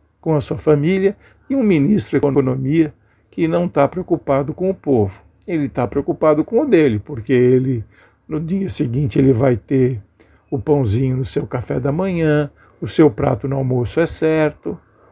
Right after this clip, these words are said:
né, e no jantar idem. Porque ele tem lá, tá ganhando muito bem com a sua offshore.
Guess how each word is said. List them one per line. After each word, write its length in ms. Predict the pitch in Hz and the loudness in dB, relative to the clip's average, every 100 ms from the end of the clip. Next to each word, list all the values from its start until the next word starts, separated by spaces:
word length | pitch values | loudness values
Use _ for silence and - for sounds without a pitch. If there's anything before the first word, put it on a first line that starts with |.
| _ | _
né, 180 | 156 151 | -2 0
e 60 | |
no 140 | 139 139 | 4 4
jantar 540 | 113 135 117 156 151 | 4 2 2 -2 0
idem. 440 | 139 143 117 107 101 _ _ _ _ _ _ _ _ _ | 0 0 -2 -6 -8 _ _ _ _ _ _ _ _ _
Porque 220 | - 208 | -6 0
ele 420 | 139 120 135 143 123 | 2 6 6 6 2
tem 280 | - 147 | 0 -2
lá, 260 | 131 131 143 | 0 0 -2
tá 140 | 110 | -4
ganhando 500 | 135 135 135 143 135 | -4 0 0 2 0
muito 320 | 135 139 123 139 | 0 -2 -2 0
bem 260 | 135 147 | 0 0
com 120 | 139 | -2
a 40 | 143 | -8
sua 220 | - 143 | -6 -4
offshore. 600 | 156 143 - - 139 90 | -4 -4 -6 -6 -4 -6